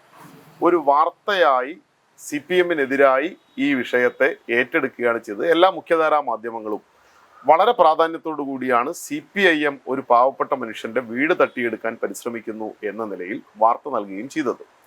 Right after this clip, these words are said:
എന്നാൽ ഇതിൻ്റെ വസ്തുത ആയിരത്തി തൊള്ളായിരത്തി എൺപത്തിനാല് ഫെബ്രുവരി മാസം ആറാം തീയതിയാണ്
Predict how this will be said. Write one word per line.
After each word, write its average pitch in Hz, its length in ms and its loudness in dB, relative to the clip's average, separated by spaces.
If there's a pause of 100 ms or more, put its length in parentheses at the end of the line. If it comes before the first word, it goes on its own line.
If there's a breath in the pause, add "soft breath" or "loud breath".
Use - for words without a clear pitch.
(520 soft breath)
എന്നാൽ 208 240 2
ഇതിൻ്റെ 196 260 0
വസ്തുത 151 280 0 (1000 soft breath)
ആയിരത്തി 240 400 0
തൊള്ളായിരത്തി 185 600 2 (120)
എൺപത്തിനാല് 151 800 -2 (120)
ഫെബ്രുവരി 170 560 2
മാസം 139 280 -4 (380)
ആറാം 147 320 4
തീയതിയാണ് 107 520 -6